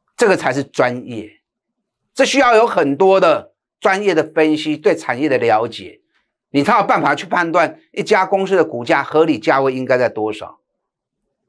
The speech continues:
当它跌低之后，那就是折价让你减。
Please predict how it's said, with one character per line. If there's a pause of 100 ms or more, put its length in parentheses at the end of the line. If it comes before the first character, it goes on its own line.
当
它
跌
低
之
后， (320)
那
就
是
折
价
让
你
减。